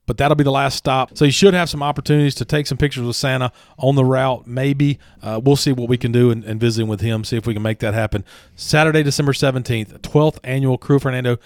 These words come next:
Santa Claus Caravan. Last chance to see Santa before he has to get to work at the North Pole. Thank you to all the different shout outs we have. Thank you to the nonprofit people. Thank you to the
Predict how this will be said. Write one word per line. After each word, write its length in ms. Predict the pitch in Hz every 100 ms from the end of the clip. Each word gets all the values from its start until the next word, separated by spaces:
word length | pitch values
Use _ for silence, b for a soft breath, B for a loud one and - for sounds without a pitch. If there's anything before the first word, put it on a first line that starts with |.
| b
Santa 260 | - 127 123
Claus 280 | - 120 113
Caravan. 460 | 123 117 117 117 - b -
Last 260 | 139 156
chance 220 | - 139
to 80 | 123
see 200 | - 131
Santa 380 | 127 127 113 107 b b
before 280 | 131 139 135
he 60 |
has 140 | 139 135
to 40 |
get 140 | 156 151
to 80 |
work 220 | 139 131 -
at 200 | 139 143
the 100 | 143
North 320 | 127 127 123
Pole. 260 | - 110 104
Thank 260 | - 160 135
you 60 |
to 100 | 151
all 260 | 135 143 160
the 280 | 156 143 - b
different 260 | 160 170 147
shout 200 | 165 156
outs 140 | 143
we 120 | 147
have. 220 | 151 147 147
Thank 200 | 147 151
you 60 |
to 100 | 151
the 220 | 139 127 - b 123
nonprofit 600 | 135 156 160 147 143 -
people. 340 | 156 143 143
Thank 280 | - 170 175
you 60 | 143
to 160 | 143
the 240 | 127 120